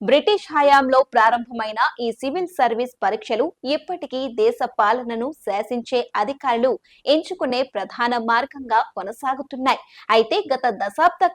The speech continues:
కాలంగా అభ్యర్థులు ఎదుర్కొంటున్న ప్రధాన సమస్య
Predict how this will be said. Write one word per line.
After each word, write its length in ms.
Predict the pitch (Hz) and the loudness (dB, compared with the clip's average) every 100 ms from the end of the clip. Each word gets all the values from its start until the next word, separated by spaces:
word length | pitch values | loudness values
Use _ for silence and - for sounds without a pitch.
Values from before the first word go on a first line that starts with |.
| 294 | 2
కాలంగా 420 | 262 269 247 254 285 - | 2 2 4 4 4 -4
అభ్యర్థులు 520 | 196 - 277 214 240 240 202 | -6 -4 -4 0 0 0 -2
ఎదుర్కొంటున్న 560 | 208 285 302 277 254 247 247 | -4 -4 -8 -8 -2 -2 -2
ప్రధాన 360 | 185 - 247 285 285 | -10 -6 -2 -2 -2
సమస్య 320 | 240 262 - | -6 -6 2